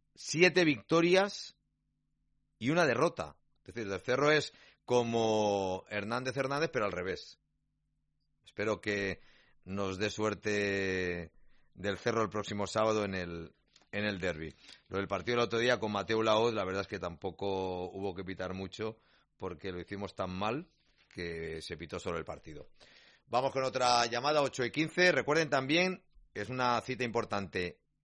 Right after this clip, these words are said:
jueves, Día del Femenino, en la Dani Jarque, a partir de las once de la mañana habrá actividades. Eh, vayan, por favor, a la Dani Jarque el jueves, que es festivo,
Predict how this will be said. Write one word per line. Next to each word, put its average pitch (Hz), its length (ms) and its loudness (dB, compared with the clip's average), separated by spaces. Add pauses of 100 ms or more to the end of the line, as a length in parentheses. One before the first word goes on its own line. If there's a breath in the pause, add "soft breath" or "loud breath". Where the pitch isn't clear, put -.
(120)
jueves, 143 760 4 (520)
Día 143 260 2
del 135 140 0
Femenino, 156 800 0
en 98 160 -6
la 101 80 0
Dani 113 220 -2
Jarque, 147 460 2
a 135 60 4
partir 113 280 -4
de 113 80 -4
las 104 180 -4
once 120 220 -6
de 110 60 0
la 101 100 2
mañana 135 560 -2 (240 soft breath)
habrá 101 220 -4
actividades. 131 1040 -2 (360)
Eh, 87 200 -16
vayan, 117 360 0
por 107 120 -4
favor, 107 280 -4
a 104 80 -2
la 101 120 0
Dani 101 180 -6
Jarque 101 460 -4
el 87 400 -10
jueves, 120 280 -4
que 101 100 -6
es 101 60 -8
festivo, 156 580 0